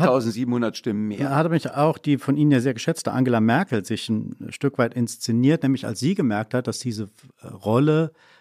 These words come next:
Speaker 2: der vernünftigen, der auf dem Boden gebliebenen, äh, Kanzlerin, sehr machtvollen Frau, äh, mehrfach gewählt zur mächtigsten Frau der Welt.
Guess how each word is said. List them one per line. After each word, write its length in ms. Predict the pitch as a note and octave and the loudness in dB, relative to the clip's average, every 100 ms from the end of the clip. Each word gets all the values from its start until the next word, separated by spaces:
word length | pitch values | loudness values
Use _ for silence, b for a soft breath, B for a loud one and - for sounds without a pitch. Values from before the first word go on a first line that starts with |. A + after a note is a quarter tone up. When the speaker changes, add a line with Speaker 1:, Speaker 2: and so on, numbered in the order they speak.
| b | b
Speaker 2:
der 100 | A#2+ | -6
vernünftigen, 1300 | G#2+ A#2 A2 B2 D#3 - - C#3 B2+ B2+ B2+ B2+ - | -2 0 4 4 2 -2 -2 -2 0 2 2 0 -6
der 280 | - A2+ G#2+ | -10 -6 -4
auf 100 | - | -4
dem 160 | - G#2 | -4 0
Boden 360 | A#2 D3+ C#3+ B2+ | 4 4 4 0
gebliebenen, 880 | B2 A#2+ A#2+ B2+ A#2 A#2 A2+ G#2+ | 0 0 0 2 2 4 2 -2
äh, 400 | G2+ G#2 G2+ G#2 F#2+ | -4 -4 -4 -6 -6
Kanzlerin, 600 | A2 D#3 - C3+ D3 C3 | -4 -4 -2 2 2 4
sehr 140 | G#2+ | 2
machtvollen 500 | G#2 B2 - A2+ G#2+ | 2 0 -2 -2 -2
Frau, 480 | - G#2 A2+ D#3 D3 b b b b - | -4 0 2 2 0 b b b b -16
äh, 120 | - B2 | -8 -2
mehrfach 420 | A2+ B2 C3+ A#2+ | 2 4 2 -2
gewählt 340 | A#2 A2 A#2+ | -2 2 2
zur 80 | A#2 | 2
mächtigsten 440 | G#2+ A#2 A2 - G#2 | 0 -2 -6 -12 -6
Frau 180 | G#2 G#2+ | -2 0
der 120 | G2 | 0
Welt. 340 | G#2+ D3 D#3+ | 0 -2 -4